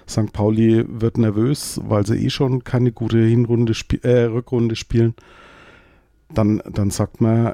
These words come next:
jo, Trainer hat alles richtig gemacht, hat Sankt Pauli sozusagen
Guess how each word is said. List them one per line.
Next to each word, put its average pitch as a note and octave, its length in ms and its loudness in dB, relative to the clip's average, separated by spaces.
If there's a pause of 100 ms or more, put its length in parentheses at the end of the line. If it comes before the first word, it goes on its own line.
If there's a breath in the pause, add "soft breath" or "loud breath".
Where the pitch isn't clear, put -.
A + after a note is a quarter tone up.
jo, A2+ 220 0 (560)
Trainer A2 320 2
hat A#2 100 0
alles G#2+ 300 0
richtig - 320 -4
gemacht, A#2+ 500 -2 (140)
hat - 400 -6
Sankt - 380 -4
Pauli A2 480 2 (600 soft breath)
sozusagen G#2 920 0